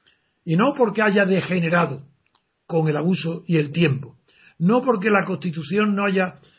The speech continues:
no lo haya sometido a unos normas que tenga que respetar y que pueda ser vigilada por los ju-, los jueces, por el, la justicia. No, no es por eso. Es que antes de ser rey, un día antes de ser rey,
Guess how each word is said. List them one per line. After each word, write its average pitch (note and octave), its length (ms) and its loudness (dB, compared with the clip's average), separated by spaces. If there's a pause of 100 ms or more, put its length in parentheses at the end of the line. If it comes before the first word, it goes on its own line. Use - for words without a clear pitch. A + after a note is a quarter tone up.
(160)
no F3+ 160 2
lo G3 80 4
haya F#3 160 2
sometido F#3 680 -2 (640)
a D#3 200 0
unos F3 520 0 (360)
normas F3 540 4 (1600)
que D3 140 -8
tenga F3+ 260 -4
que E3 100 -6
respetar D#3 580 -4
y F3 80 -6
que C#3+ 100 -8
pueda E3 220 -4
ser D#3 260 -2
vigilada D3+ 540 -6
por D3 160 -6
los C#3 200 -6
ju-, D3 280 -10 (100)
los C#3+ 360 -6 (160)
jueces, C#3 360 -2
por C#3+ 160 -6
el, C#3+ 220 -6 (220)
la C#3+ 120 -2
justicia. C3+ 420 -6
No, F#3 180 4
no G#3+ 120 6
es G#3 80 -8
por - 140 -4
eso. F#3 260 -6 (540)
Es G#3 160 2
que - 200 -4
antes D#4+ 480 4
de F#3 100 -2
ser F3 200 0
rey, C#3 400 -6 (880)
un D#4+ 240 4
día C#4+ 200 6
antes C#4 320 4
de F3+ 40 -2
ser G#3+ 200 -2
rey, F#3+ 420 -4